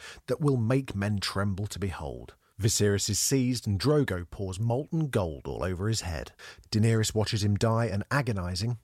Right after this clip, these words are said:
but let's be frank, brilliant, death. Tywin Lannister, Lord of Casterly Rock, Warden of the West, father of Cersei, Jaime and Tyrion, and generally terrifying man, is up to his elbows in blood. While talking to Jaime about the importance of family,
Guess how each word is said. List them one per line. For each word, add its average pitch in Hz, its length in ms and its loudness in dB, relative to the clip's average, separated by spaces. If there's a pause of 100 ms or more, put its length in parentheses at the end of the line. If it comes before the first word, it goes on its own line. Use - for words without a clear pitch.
but - 120 -12
let's 95 160 -6
be 69 120 -12
frank, 85 360 -4
brilliant, 76 500 -6
death. - 360 -10 (520)
Tywin 185 420 6
Lannister, 107 480 2
Lord 131 240 6
of 107 120 -2
Casterly 107 500 0
Rock, 131 340 4
Warden 127 440 6
of 95 100 2
the 107 80 4
West, 123 380 2
father 147 500 4
of 101 80 2
Cersei, 131 640 4
Jaime 117 340 6
and 110 160 6
Tyrion, 151 460 4 (180)
and 120 160 8
generally 120 520 4
terrifying 117 800 0
man, 120 280 6 (280)
is 110 120 4
up 139 120 4
to 143 120 2
his 139 140 6
elbows 95 420 2
in 101 140 2
blood. 95 420 0 (640)
While 117 140 0
talking 160 340 2
to 110 100 0
Jaime 120 320 2
about 113 200 0
the 113 100 -6
importance 113 640 -2
of 95 80 0
family, 131 460 0